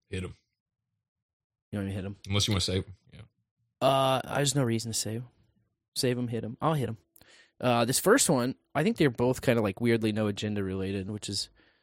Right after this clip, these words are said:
Speaker 2: so let's see, what's the timing of this? I don't know if the timing makes any sense or not. September of last year, so no. Was staying in some big indoor hotel.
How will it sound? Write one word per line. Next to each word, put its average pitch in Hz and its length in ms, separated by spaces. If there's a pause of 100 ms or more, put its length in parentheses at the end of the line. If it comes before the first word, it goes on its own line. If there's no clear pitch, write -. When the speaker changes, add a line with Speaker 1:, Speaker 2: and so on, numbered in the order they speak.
Speaker 2:
so 110 280
let's 107 180
see, 101 180
what's 104 240
the 110 60
timing 98 500
of 95 120
this? 92 240
I 113 80
don't 107 80
know 104 60
if - 80
the - 60
timing 92 440
makes 92 200
any 98 140
sense - 300
or 107 40
not. 107 280
September 113 680 (1080)
of 110 80
last 104 360
year, 92 280 (340)
so 107 140
no. 90 240 (720)
Was 123 120
staying 180 380
in 143 160
some 131 220
big 143 420
indoor 135 560
hotel. 113 720